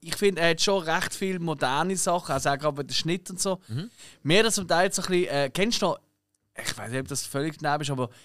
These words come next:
Speaker 1: kennst du noch Wanted? Mit der, ähm,
Speaker 2: Ja, Angelina Jolie.
Speaker 1: Genau. Ich finde, er hat mich ein bisschen auch ein bisschen an, gewisse Momente haben mich ein bisschen an den erinnert.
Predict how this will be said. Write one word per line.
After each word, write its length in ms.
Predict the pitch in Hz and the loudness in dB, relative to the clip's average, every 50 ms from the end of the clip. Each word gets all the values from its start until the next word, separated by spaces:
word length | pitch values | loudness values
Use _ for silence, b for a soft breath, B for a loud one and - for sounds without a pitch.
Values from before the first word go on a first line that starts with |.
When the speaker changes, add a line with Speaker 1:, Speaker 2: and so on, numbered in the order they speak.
| b b | b b
Speaker 1:
kennst 240 | - 156 190 175 - | -4 -2 -2 0 2
du 100 | 202 180 | 0 0
noch 80 | 151 139 | 0 2
Wanted? 720 | 139 143 160 202 196 - - 127 95 - - - - - _ _ _ | 0 0 0 0 -2 -4 -4 -6 -6 -8 -8 -12 -12 -12 _ _ _
Mit 320 | - 120 120 120 113 - - | -14 -8 -8 -8 -6 -6 -6
der, 380 | 123 113 117 117 117 117 117 | -4 0 2 2 2 2 0
ähm, 260 | 113 113 113 113 113 110 | 0 -2 -2 -4 -4 -4
Speaker 2:
Ja, 200 | 92 95 104 110 | -4 -4 -4 -4
Angelina 360 | 107 - 101 98 95 95 92 | -6 -6 -6 -6 -6 -4 -4
Jolie. 340 | 92 98 95 92 98 98 87 - | -4 -2 -2 -2 -2 -4 -6 -4
Speaker 1:
Genau. 460 | 143 135 131 135 135 143 156 147 123 B B B B B | -2 0 2 4 4 4 2 2 0 B B B B B
Ich 60 | B | B
finde, 200 | - 175 170 180 | 0 2 4 4
er 40 | 170 | 4
hat 40 | 165 | 4
mich 140 | 180 175 170 | 4 4 4
ein 100 | 160 143 | 4 2
bisschen 420 | - 185 196 202 - - - 190 151 | 2 -2 -2 0 0 -2 0 0 2
auch 180 | 151 156 160 143 | 2 2 2 2
ein 20 | |
bisschen 100 | 156 165 156 147 147 143 139 - 117 | 2 2 2 2 2 0 -2 -8 -12
an, 60 | 139 | -6
gewisse 340 | - 185 214 247 - - - | -2 2 2 4 4 2 2
Momente 440 | 202 185 165 160 156 175 190 185 180 | 2 2 4 4 4 2 2 2 0
haben 100 | 160 151 | 0 0
mich 80 | 147 139 | 0 0
ein 60 | 147 | 0
bisschen 120 | 143 127 | 0 0
an 100 | 123 120 | 0 0
den 120 | - 135 139 170 202 208 214 196 | 0 2 4 4 4 4 4 2
erinnert. 640 | 196 202 208 214 220 233 262 285 - - - - | 2 2 0 0 -2 -2 -4 -4 -6 -8 -14 -14